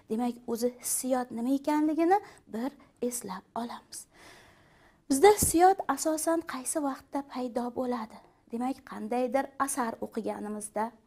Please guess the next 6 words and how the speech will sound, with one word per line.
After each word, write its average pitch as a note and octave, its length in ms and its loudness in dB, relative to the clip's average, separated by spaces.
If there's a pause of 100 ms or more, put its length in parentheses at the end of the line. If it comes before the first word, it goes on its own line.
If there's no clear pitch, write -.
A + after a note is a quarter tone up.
(360)
yoki G#3 440 -6 (160)
musiqa C4 540 -2
tinglaganimizda A3+ 1040 -4 (280)
hamda, B3 480 4 (380)
e, - 20 8 (680)
kinofilmlar B3+ 840 2